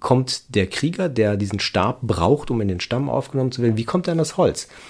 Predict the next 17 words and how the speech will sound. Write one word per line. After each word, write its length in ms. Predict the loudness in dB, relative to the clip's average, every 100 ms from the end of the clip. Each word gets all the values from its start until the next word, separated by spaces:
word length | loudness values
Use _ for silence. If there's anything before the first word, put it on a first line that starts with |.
| -20 -20 -20 _ -2
Die 40 |
Geschichte 380 | 2 4 6 6
ist, 160 | 6
er 60 | 4
bekommt 360 | 2 0 0 0
so 120 | 0
eine 180 | 0 0
Eidechse 540 | 0 2 2 2 2
in 60 | 4
die 100 | 4
Nase 360 | 2 0 -2
gesteckt, 500 | -4 -2 -4 -6 -8
dadurch 500 | -2 -2 0 -2 -2
wandelt 500 | 0 2 2 0 -2
er 320 | -4 -4 -4 -6
auf 220 | -8 -10
Traumpfaden, 1000 | -6 -2 0 0 0 -4 -4 -2 0 -2